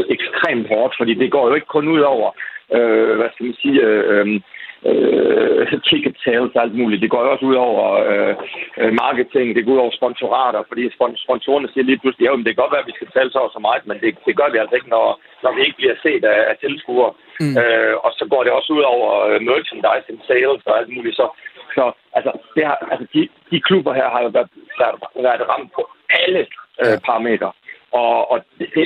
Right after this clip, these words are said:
Speaker 1: det har de simpelthen ikke kunne klare. Så er der også nogle af, i hvert fald nogle lande i England, har de været en lille smule heldige med, øh, med T V-pengene,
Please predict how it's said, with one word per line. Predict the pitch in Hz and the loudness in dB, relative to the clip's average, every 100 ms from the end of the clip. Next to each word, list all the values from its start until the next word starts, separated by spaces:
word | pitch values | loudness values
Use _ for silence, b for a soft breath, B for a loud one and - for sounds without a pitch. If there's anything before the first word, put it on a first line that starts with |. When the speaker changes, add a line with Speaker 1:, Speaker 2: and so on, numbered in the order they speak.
| - | 0
Speaker 1:
det | 175 151 | -2 0
har | 123 | -2
de | 120 | 0
simpelthen | 165 151 156 | 0 2 0
ikke | - | -2
kunne | - - | -4 0
klare. | 120 139 156 - - | 2 0 -2 -6 -4
Så | 139 | 0
er | |
der | 127 254 | 2 0
også | 156 | -2
nogle | 156 156 | -2 0
af, | 123 113 113 | 2 2 2
i | |
hvert | 131 123 | 0 0
fald | 135 | 0
nogle | 170 127 | 2 2
lande | 135 139 | 2 0
i | 143 | 2
England, | 165 139 131 | 2 2 0
har | 123 | 0
de | 127 | -2
været | 131 | 0
en | 151 | 0
lille | 170 | -2
smule | 147 135 143 | -4 -2 0
heldige | 147 139 110 | 0 0 2
med, | 113 113 | 4 4
øh, | 113 117 | 2 0
med | 110 | 0
T | 180 131 | 0 0
V-pengene, | 107 123 131 | 0 -2 -2